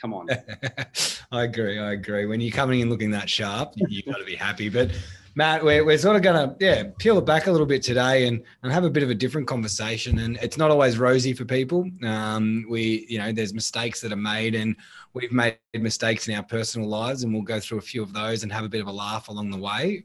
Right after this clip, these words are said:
Speaker 2: Um, but you also, I guess, from an advisor point, talk about some of the mistakes that you've seen from a client level, um, and some different ways that they could have gone about it.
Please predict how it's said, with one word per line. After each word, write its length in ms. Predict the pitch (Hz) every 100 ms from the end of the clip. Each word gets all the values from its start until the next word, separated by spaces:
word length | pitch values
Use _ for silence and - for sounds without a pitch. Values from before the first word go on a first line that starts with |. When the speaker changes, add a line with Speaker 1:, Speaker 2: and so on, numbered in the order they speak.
| -
Speaker 2:
Um, 440 | 107 104 101 104 - - _ -
but 120 | 127
you 180 | 143 143
also, 340 | 139 131 123
I 80 | 113
guess, 240 | 107 110
from 180 | - 113
an 100 | 101
advisor 500 | 95 95 101 107 98
point, 440 | - 107 98 98
talk 300 | - 110 101
about 300 | 101 98 95
some 160 | - 101
of 40 |
the 60 | 95
mistakes 480 | 92 - 98 95 -
that 80 | 95
you've 120 | 87
seen 260 | 98 92
from 140 | 90 90
a 40 |
client 400 | - 98 101 107
level, 340 | 117 147 208 _ _ _
um, 640 | 98 95 92 92 92 95 95 - - _
and 120 | 101
some 120 | 95 92
different 260 | 107 107
ways 260 | 95 92 92
that 60 |
they 120 | 95 90
could 140 | 92
have 80 | 85
gone 180 | 90 82
about 240 | 87 90
it. 120 | 82